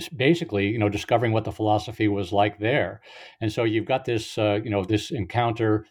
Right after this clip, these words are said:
between Onesicritus and these ascetics who were probably shramanas. They were, you know, the wandering, forest-dwelling, uh, ascetics that, uh, you know, the,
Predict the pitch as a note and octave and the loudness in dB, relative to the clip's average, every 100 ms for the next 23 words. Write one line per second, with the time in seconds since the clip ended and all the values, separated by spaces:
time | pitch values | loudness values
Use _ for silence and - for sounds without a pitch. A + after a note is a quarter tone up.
0 | - G#2+ A2+ G#2 G2+ - C3+ A#2 - A#2 | -8 -4 0 0 0 0 0 0 0 0
1 | - G#2 G2 F2+ - _ _ G#2+ G#2+ - | 2 0 0 -4 -10 _ _ 2 2 2
2 | - _ A#2+ - - C3 B2+ A#2+ - A2+ | -10 _ -8 -8 -2 0 0 -4 -2 0
3 | G#2 G2 _ C3+ A#2+ A2+ G#2 - - A2 | 2 -2 _ -2 0 0 0 -6 -4 -2
4 | G2+ A2+ B2+ B2 - - G#2+ G2+ G2+ G2 | 0 0 0 -2 -6 -8 -2 0 2 0
5 | F#2 - - _ G#2 G2+ G2+ A2 F#2+ G#2+ | -4 -14 -20 _ 2 2 2 -2 0 0
6 | A#2+ A2+ A2 A2 A2 A2+ A#2 A#2 A2+ A2 | 2 0 0 0 -2 -2 0 2 2 -2
7 | - A2+ G#2+ G#2+ G#2+ G#2+ - G#2 A2+ A2+ | -2 0 2 2 0 -4 -4 0 0 0
8 | - A#2+ A#2 A2+ - - - - _ A2 | 0 2 2 -2 -10 -16 -20 -20 _ 4
9 | G#2 - G#2+ G#2 G#2 G#2 G#2 G2+ F#2+ | 4 2 -2 2 2 0 -2 -4 -4